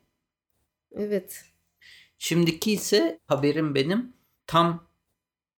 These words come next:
Speaker 2: ters tarafta. Hani bu iki haberim hep var
Speaker 1: Hı.
Speaker 2: olan şeyin geri dönüşümü. Bu da bir geri dönüşüm haberi ama <coughs> azaltmak yönünde değil, var olanı daha değerlendirmek yönünde.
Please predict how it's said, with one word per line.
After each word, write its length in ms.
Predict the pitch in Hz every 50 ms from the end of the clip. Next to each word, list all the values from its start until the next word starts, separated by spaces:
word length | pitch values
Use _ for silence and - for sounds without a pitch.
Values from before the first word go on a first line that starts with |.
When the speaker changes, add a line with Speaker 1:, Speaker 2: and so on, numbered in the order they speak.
| _ _ _ _ _
Speaker 2:
ters 400 | _ - 156 156 160 - - -
tarafta. 520 | - - 113 104 107 110 - - 151 151 139
Hani 240 | 131 120 113 110 110
bu 120 | 120 113
iki 240 | 120 120 - - 139
haberim 400 | 123 120 117 120 113 127 131 127
hep 260 | 127 120 - _ -
var 180 | 120 117 120 123
Speaker 1:
Hı. 60 | 120
Speaker 2:
olan 200 | 120 120 117 117
şeyin 300 | - - 120 117 117 110
geri 240 | 113 120 123 123 113
dönüşümü. 440 | 110 104 107 - - 175 196 180
Bu 100 | 170 190
da 120 | 202 220 175
bir 60 | 147 127
geri 260 | 127 131 120 127 120
dönüşüm 340 | 117 120 120 120 - - 131
haberi 340 | 127 131 123 139 147 147 214
ama 340 | 254 254 170 123 110 - - _ _ _ - _ _ _ _ _ _ _
<coughs> 260 | - - - 247 208 -
azaltmak 600 | 139 123 127 147 165 156 - - 180 175 170 -
yönünde 480 | 170 156 160 160 160 156 160 160 160 156
değil, 300 | 180 220 294 294 - _ _ _ _ _ _ -
var 260 | 127 143 165 180 170
olanı 560 | 170 170 156 156 156 156 170 208 277 302 277 233 170
daha 260 | 160 156 156 180 160 151
değerlendirmek 840 | 156 151 151 147 147 147 143 143 143 143 139 143 151 156 147 -
yönünde. 580 | - 113 110 110 110 113 120 165 185 269 -